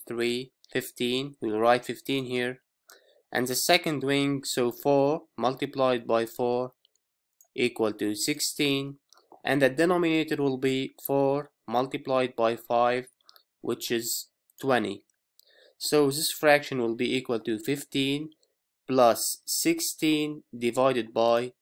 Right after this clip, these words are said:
twenty, which is thirty-one over twenty. Let's take some examples. Four over eight plus three over five.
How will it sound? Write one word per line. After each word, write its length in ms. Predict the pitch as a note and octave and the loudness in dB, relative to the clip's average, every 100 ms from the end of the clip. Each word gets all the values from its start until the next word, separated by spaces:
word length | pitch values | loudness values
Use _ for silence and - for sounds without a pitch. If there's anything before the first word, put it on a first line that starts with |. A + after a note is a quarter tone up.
| _ | _
twenty, 380 | G#2+ F#2 - _ _ - _ _ | -2 -2 -8 _ _ -20 _ _
which 240 | B2+ C3 C3 | -4 0 0
is 200 | B2+ - _ - | -2 -6 _ -4
thirty-one 580 | C#3 C3 B2 A#2 A2+ D#2 | -4 -2 0 2 2 -2
over 340 | G#2+ G#2+ G#2+ | -6 -4 -8
twenty. 420 | - - G2 - _ _ - | -8 -8 -8 -10 _ _ -6
Let's 240 | F3 - | -4 -2
take 220 | D3+ C#3 | 0 0
some 200 | - B2 | 0 -2
examples. 760 | A#2 A#2 A#2+ A#2+ C#3 C#3+ C#3 - _ _ _ _ _ _ _ _ - _ _ _ _ _ _ _ _ _ _ _ _ _ C#5 _ - _ _ _ _ _ | -2 -2 -4 -4 -6 -6 -8 -14 _ _ _ _ _ _ _ _ -20 _ _ _ _ _ _ _ _ _ _ _ _ _ _ _ -20 _ _ _ _ _
Four 200 | - E3 | 6 6
over 260 | E3 D3 C3+ | 8 6 4
eight 300 | B2+ C#3 C#3+ | 4 2 0
plus 220 | A#2+ A2 - | -2 -2 -2
three 200 | C3 A#2+ | 0 2
over 260 | A2+ G#2+ | 0 -4
five. 440 | - A2+ C3 D#3+ | 0 2 2 0